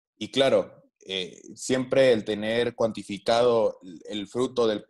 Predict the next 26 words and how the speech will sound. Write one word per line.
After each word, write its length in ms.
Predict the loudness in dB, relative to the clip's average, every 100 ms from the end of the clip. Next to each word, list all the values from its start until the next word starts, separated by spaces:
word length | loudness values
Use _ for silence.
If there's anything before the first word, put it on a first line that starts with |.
| -14
del 320 | -8 -8 -4
trabajo 560 | -2 2 2 0 -4 -4
de 200 | -6 -8
un 180 | -10 -4
plantel 460 | -4 -4 -2 0
o 60 | 0
de 60 | -2
un 120 | -4
técnico 460 | -6 -4 -4 -4 -2
te 80 |
va 80 | 0
a 20 |
ayudar 240 | 0 2 0
en 120 | -2
la 60 | -8
reputación 640 | -8 -10 -14 -8 -4 -4
y 60 | -4
te 80 | -2
va 80 | -2
a 40 |
ayudar 240 | 0 -2 -2
en 120 | -6
créditos. 580 | -4 -4 -4 -10 -20 -20 _ _ _ _
Sin 200 | -8 -4
embargo, 640 | 0 4 4 2 0 -4 _ _ _
también 560 | -2 0 0 -2 -6